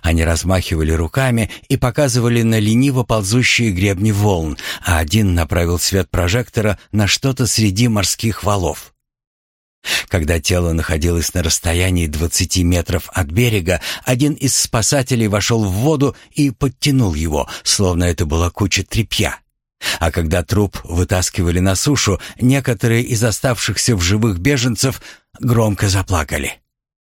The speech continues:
Хуан повернулся к группе. Жалобные крики исходили от двух женщин, которые, склонившись, закрывая руками лицо, изо всех сил пытались понять, что происходит у них на глазах.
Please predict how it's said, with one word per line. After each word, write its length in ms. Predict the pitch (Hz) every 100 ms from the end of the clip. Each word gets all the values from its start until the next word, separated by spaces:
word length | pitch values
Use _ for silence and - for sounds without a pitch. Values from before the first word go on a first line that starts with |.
| _ _ - -
Хуан 320 | - 92 87 90
повернулся 640 | 95 85 87 95 - 95
к 40 |
группе. 560 | 85 87 82 69 - - _ _ - -
Жалобные 580 | 90 90 85 82 80 87
крики 380 | - 113 104 101
исходили 480 | 90 - 92 110 107
от 180 | 101 90
двух 320 | 98 104 95
женщин, 500 | 135 120 82 92 78 - -
которые, 360 | 117 123 123
склонившись, 800 | 120 - 117 117 143 - 120 113 -
закрывая 720 | 113 120 - 113 120 117 107
руками 480 | - 107 - 101 98
лицо, 480 | 92 92 - 139 120 - - -
изо 220 | - 123 127
всех 280 | - 139
сил 280 | - 170 151
пытались 460 | - 135 131 127 -
понять, 500 | - 120 139 131 -
что 420 | - - - 139 151
происходит 760 | 131 123 - - 120 127 -
у 80 | -
них 260 | 104 95 -
на 100 | 101
глазах. 580 | 90 87 78 73 -